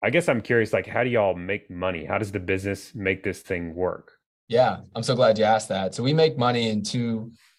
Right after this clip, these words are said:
Speaker 2: two ways. The first is on the sale of the property. So we are sourcing our land and building the homes or renovating the homes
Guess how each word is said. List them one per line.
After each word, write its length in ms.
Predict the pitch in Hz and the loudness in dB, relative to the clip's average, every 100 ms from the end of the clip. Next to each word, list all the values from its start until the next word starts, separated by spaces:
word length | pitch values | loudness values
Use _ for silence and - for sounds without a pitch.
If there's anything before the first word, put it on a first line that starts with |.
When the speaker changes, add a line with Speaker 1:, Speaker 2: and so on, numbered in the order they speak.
| _ _ | _ _
Speaker 2:
two 180 | - 131 | 0 2
ways. 480 | 107 92 87 - - - | 2 0 -4 -12 -14 -6
The 160 | 113 | -4
first 540 | 113 156 185 196 - 127 | 0 2 2 0 -6 0
is 500 | 117 110 107 104 - | 4 4 4 -2 -10
on 200 | 104 107 | -6 -4
the 80 | 104 | -4
sale 400 | 104 - 117 113 | -2 0 4 4
of 100 | 104 | 2
the 80 | 98 | -2
property. 500 | - 92 - - - _ _ _ _ _ | -4 -6 -6 -16 -20 _ _ _ _ _
So 580 | - 120 110 104 98 - | 2 8 8 6 0 -4
we 260 | 98 120 160 | -8 -2 4
are 140 | 143 | 4
sourcing 600 | 127 - 127 123 127 117 | 4 0 2 0 0 -2
our 160 | 104 95 | -2 -2
land 500 | 95 95 92 107 117 | -2 -4 -4 -6 -8
and 220 | 110 101 95 | -4 -4 -2
building 380 | 104 104 110 | -2 0 0
the 80 | 107 | -2
homes 380 | 101 101 101 120 | -2 -4 -4 -4
or 160 | 82 90 | -2 -2
renovating 420 | 87 87 92 90 | -2 -2 -4 -6
the 80 | 92 | -6
homes 480 | 98 92 98 - | -6 -6 -6 -10